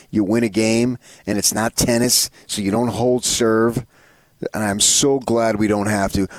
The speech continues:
One of life's simple joys is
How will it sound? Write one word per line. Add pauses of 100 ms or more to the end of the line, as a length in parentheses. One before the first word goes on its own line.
(120)
One
of
life's (120)
simple
joys (320)
is